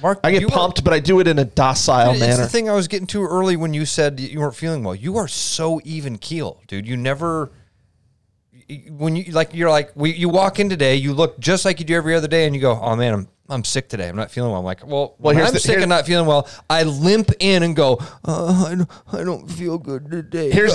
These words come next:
Speaker 2: here's the
Speaker 1: guys.'"
Speaker 2: que-, here's the question for you gentlemen who technically work for me, although you don't because you're independent contractors.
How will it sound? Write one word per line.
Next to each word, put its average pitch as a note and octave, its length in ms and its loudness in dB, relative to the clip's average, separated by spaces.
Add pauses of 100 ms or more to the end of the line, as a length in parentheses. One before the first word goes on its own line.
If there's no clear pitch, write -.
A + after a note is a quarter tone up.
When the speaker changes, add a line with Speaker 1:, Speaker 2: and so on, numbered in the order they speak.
(120)
Speaker 2:
here's G3 220 4
the F#3+ 120 4
Speaker 1:
guys.'" F#3 240 4
Speaker 2:
que-, E3 60 2
here's F3+ 160 4
the D#3 80 0
question C#3+ 400 2
for B2+ 100 -14
you B2+ 100 -4
gentlemen A#2+ 420 0
who B2 180 -4
technically C3 580 -2
work A2+ 240 -2
for A2 120 -4
me, G2+ 180 -8 (120)
although A2 220 4
you G2 140 0
don't - 300 -6
because G#2+ 260 -6
you're - 80 -4
independent A#2 380 -10
contractors. - 540 -14